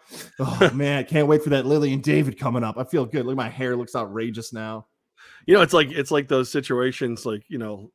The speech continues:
Speaker 1: "Ah, he doesn't really have his best stuff, but he's working through it. He's working through it today, kids. He's, he doesn't have the splitter, but he's working the change. Everything's gonna be okay."
Speaker 2: He spelled Stanley Cup excitement right. He wasn't sure where that E was supposed to go in excitement, but he nailed it thanks to spell
Speaker 1: I
Speaker 2: check.
Speaker 1: don't,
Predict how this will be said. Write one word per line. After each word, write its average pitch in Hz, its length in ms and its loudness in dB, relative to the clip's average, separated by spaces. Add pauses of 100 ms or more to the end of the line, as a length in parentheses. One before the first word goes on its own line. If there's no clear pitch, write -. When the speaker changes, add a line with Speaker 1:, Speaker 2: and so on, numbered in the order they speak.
(140)
Speaker 1:
"Ah, 156 120 -12
he 156 140 -10
doesn't 170 220 -8
really 190 220 -4
have 185 200 -2
his 160 140 -4
best 165 260 -4
stuff, 170 300 -2
but 131 60 -8
he's 120 120 -8
working 147 280 0
through 131 240 -2
it. 95 100 -10 (580)
He's 139 120 -6
working 196 280 4
through 165 200 4
it 139 60 -2
today, 131 220 0
kids. 131 280 0
He's, 143 140 -8 (320)
he 160 80 2
doesn't 214 220 4
have 220 180 6
the 208 100 0
splitter, 208 640 4 (180)
but 151 80 -2
he's 143 120 -4
working 196 260 0
the 196 60 2
change. 127 540 -4
Everything's 151 320 -4
gonna 156 140 -2
be 147 140 0
okay." 123 340 -2 (480)
Speaker 2:
He 131 100 -2
spelled 147 380 2
Stanley 151 460 0
Cup 151 220 0
excitement 156 600 0
right. 107 160 -2
He 110 60 0
wasn't 135 260 0
sure 151 180 0
where 139 80 4
that 127 240 -2
E 160 140 0
was 127 200 0
supposed 123 340 -2
to 117 60 -12
go 120 120 -2
in 113 80 -2
excitement, 113 460 0
but 110 100 -2
he 143 80 2
nailed 160 380 4
it 92 100 -4
thanks 98 260 -6
to 85 60 -16
spell 80 320 -10
Speaker 1:
I 92 60 -12
Speaker 2:
check. 98 160 -8
Speaker 1:
don't, 92 140 -14